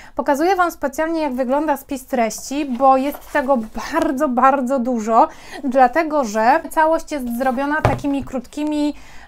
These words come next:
akapitami, takimi pytaniami krótkimi i odpowiedziami oczywiście. I już wam pokazuję na pierwszym, lepszym przykładzie i na stronie. Spójrzcie, tutaj mamy pytanie i tutaj jest odpowiedź, czyli bardzo niewiele.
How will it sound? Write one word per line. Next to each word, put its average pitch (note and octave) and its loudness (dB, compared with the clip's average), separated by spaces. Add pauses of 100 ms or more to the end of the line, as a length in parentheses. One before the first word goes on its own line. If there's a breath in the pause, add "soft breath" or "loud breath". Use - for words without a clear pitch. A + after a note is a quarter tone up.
(100)
akapitami, C#4 0
takimi B3+ 0
pytaniami B3+ -2
krótkimi A3+ -4
i D#4 2
odpowiedziami A#3+ 2
oczywiście. B3 -2
I C4+ -6
już C#4+ -4
wam C#4 0
pokazuję B3+ 0
na A#3+ 2
pierwszym, B3+ -2
lepszym A#3+ -2
przykładzie B3+ 0
i C4 -4
na B3 0
stronie. A3+ -6 (360 loud breath)
Spójrzcie, B3 -4 (380 loud breath)
tutaj F4 4
mamy D#4+ 2
pytanie C4 0 (520 loud breath)
i C#4+ -2
tutaj E4+ 4
jest D4 -4
odpowiedź, C4+ 2
czyli D4+ 0
bardzo D#4 4
niewiele. A#3 0